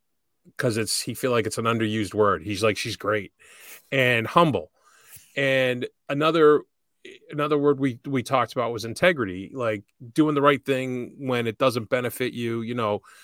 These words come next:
this leads me to my question for you about giving the Hockey East Award to Maureen Murphy,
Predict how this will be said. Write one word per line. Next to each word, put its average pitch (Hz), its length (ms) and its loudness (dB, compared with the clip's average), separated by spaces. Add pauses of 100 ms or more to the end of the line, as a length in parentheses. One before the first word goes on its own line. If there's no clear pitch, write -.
(920)
this 180 320 2
leads 180 260 0
me 165 120 2
to 156 100 2
my 135 100 0
question 127 460 0
for 123 200 -2
you 120 100 -2
about 117 260 -2
giving 131 220 -2
the 110 80 -6
Hockey 120 320 -2
East 113 320 -8
Award 107 420 -2
to 107 220 -6
Maureen 107 420 -2
Murphy, 98 320 -8